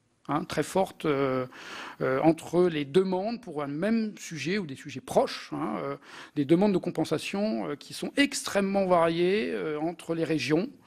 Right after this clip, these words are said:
Euh, et je pense que nous serions désireux, nous, en tout cas chez S N C F Réseau, si c'est possible, d'avoir un peu une stabilité et,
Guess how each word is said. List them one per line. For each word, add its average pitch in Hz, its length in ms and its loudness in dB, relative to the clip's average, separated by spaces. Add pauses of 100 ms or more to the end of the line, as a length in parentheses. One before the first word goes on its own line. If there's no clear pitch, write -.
(500)
Euh, 151 720 4
et 156 140 0
je 143 100 -2
pense 185 400 0
que 147 540 -2
nous 151 100 0
serions 147 480 0
désireux, 151 560 2
nous, 156 220 2
en 151 100 6
tout 147 100 -10
cas 151 100 4
chez 151 140 0
S 147 120 -2
N 147 80 2
C 151 160 4
F - 80 -10
Réseau, 143 340 2
si 160 160 -4
c'est 131 120 -2
possible, 170 600 2
d'avoir 143 400 4
un 135 100 0
peu 151 220 -2
une 135 140 -2
stabilité 147 1120 -2
et, 147 80 -2